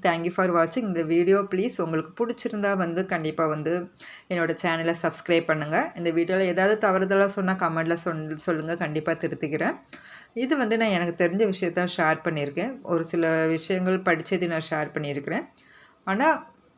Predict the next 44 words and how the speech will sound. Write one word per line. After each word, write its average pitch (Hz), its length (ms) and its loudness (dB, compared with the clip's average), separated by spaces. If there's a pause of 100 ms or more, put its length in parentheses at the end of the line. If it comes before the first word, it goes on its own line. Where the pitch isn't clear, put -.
நான் 160 260 -2
ஷேர் 208 280 8
பண்றது 226 260 4
நான் 196 280 2
ஃபாலோ 190 220 8
பண்றேனா 190 380 2
இல்லையான்னு 185 400 2
நான் 190 240 0
கண்டிப்பா 180 400 0
ஃபாலோ 160 300 4
பண்றேன். 156 240 0
சும்மா 175 280 0
உங்களுக்கு 190 300 0
மட்டும் 180 260 2
நான் 170 120 0
வந்து 160 260 -2
சொல்லல. 151 320 -2
நானும் 180 500 -2 (600)
காலையில 214 400 6
தீபம் 190 260 6
ஏத்துறேனோ 180 460 2
இல்லையோ, 170 420 2
எனக்கு 165 320 -2
கற்கள் 170 280 2
டைம்ல 170 460 2
வந்து 165 180 -2
நான் 170 100 -2
தீபம் 160 280 2
ஏத்திடுவேன். 156 340 0
இப்போ 180 220 0
கற்கள் 170 400 2
டைம்ல 180 540 2 (560)
நான் 170 220 2
ரெண்டு 190 360 4
வேளையிலும் 190 400 4
எனக்கு 170 300 -2
வந்து 170 200 0
தீபம் 165 260 2
ஏத்துனா 156 380 0
தான் 202 140 0
என் 180 180 -2
மனசு 156 340 -2
வந்து 175 200 -2
திருப்தியாகும். 147 680 -2